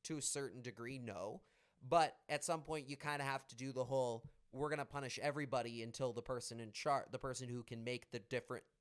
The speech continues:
the right decision, who has the power to make the r-, the correct decision, does so. We're going to punish everybody for that." That's kinda what you have to do with sports right now. Like, you cannot, you can't, if,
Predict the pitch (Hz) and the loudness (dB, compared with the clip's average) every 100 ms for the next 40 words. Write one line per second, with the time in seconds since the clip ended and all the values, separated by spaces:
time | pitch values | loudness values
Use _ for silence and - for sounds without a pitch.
0 | - 131 123 120 - 104 156 139 120 113 | -4 0 0 0 -4 -4 -2 -2 -2 -4
1 | 101 101 _ _ - 143 147 151 139 131 | -6 -12 _ _ -6 2 4 4 2 0
2 | 123 117 117 - 120 113 - 120 123 117 | 0 -2 -4 -2 -2 -2 -4 -8 -2 -2
3 | 110 117 - 117 110 110 104 104 _ - | -2 -4 -4 -4 -4 -6 -6 -12 _ -6
4 | 113 147 151 - 135 104 104 107 123 120 | 2 4 6 4 4 2 0 -2 -2 -2
5 | 120 113 - 123 110 - 131 139 127 110 | -4 -6 -6 -6 -6 -4 -2 0 0 -2
6 | 104 98 104 101 87 82 92 - _ _ | -2 -4 -10 -10 -8 -8 -8 -12 _ _
7 | _ _ _ - 151 156 - 196 196 185 | _ _ _ 2 4 4 2 2 4 4
8 | 185 - 175 180 - 185 185 - 117 87 | 4 4 0 2 2 0 0 0 -2 -2
9 | 73 - 131 160 151 180 165 156 - 156 | -6 -2 -2 -4 -4 2 4 4 2 -8
10 | 143 175 165 - 117 - 147 | -4 0 0 -2 -14 -4 -2